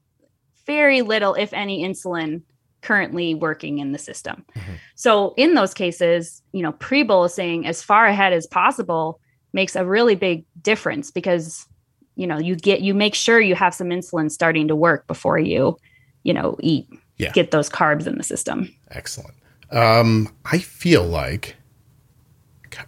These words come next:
Speaker 2: Carrie, tell me something. I feel like we've done a good
Speaker 1: Oh.
Speaker 2: job here. Do you not agree?
Speaker 1: I do.
Speaker 2: <laughs> I mean, you're,
Speaker 1: Sure.
Speaker 2: you're looking at the same notes I'm looking at, and I feel like we covered so much of it, um,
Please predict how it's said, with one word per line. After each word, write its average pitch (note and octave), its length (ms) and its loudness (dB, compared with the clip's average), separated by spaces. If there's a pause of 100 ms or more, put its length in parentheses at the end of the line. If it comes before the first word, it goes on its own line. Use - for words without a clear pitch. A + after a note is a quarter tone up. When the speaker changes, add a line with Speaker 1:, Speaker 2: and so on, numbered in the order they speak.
Speaker 2:
Carrie, F3+ 240 0
tell - 240 -2
me G2 180 2
something. - 380 -8 (120)
I A#3 60 -4
feel - 200 -2
like G2+ 120 -2
we've G#2+ 140 4
done G#2 160 2
a G#2 40 0
good G#2+ 140 4
Speaker 1:
Oh. - 20 4
Speaker 2:
job D#3 340 2
here. C2+ 180 -8
Do - 120 -6
you G#3 80 4
not A#3 200 2
agree? G#3 320 0 (880)
Speaker 1:
I D4+ 220 4
do. B3 680 4 (260)
Speaker 2:
<laughs> - 260 -16
I C#3+ 40 4
mean, C#3 100 2
you're, G#3+ 140 -2
Speaker 1:
Sure. C4+ 400 4
Speaker 2:
you're F3+ 120 4
looking A3 260 0
at D3 80 0
the D3 80 -2
same C#3 240 -2
notes A#2+ 240 -2
I'm E3+ 360 -2
looking A2 300 0
at, D#2+ 260 -6 (360)
and B2 280 2
I C#3 200 2
feel G3 200 -4
like F#3 200 -2
we D3 80 0
covered C#3+ 380 -2
so D3 200 0
much C#3+ 260 -2
of F#2 140 -2
it, F2+ 260 -6 (420)
um, F#2+ 460 -2